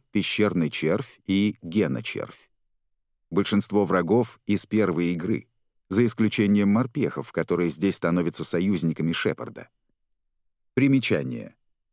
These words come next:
Повторяющиеся враги — Opposing Force. Хэдкраб, зомби, гоном, хаундай, булсквит,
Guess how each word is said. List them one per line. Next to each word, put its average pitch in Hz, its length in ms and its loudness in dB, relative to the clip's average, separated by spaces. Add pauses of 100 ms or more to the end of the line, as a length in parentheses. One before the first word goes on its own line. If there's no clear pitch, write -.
(120)
Повторяющиеся 113 840 2
враги — 87 560 0
Opposing 95 520 0
Force. - 420 -8 (1040)
Хэдкраб, 120 560 0 (160)
зомби, 90 640 2 (240)
гоном, 95 600 2 (200)
хаундай, 101 800 2 (340)
булсквит, 98 760 -2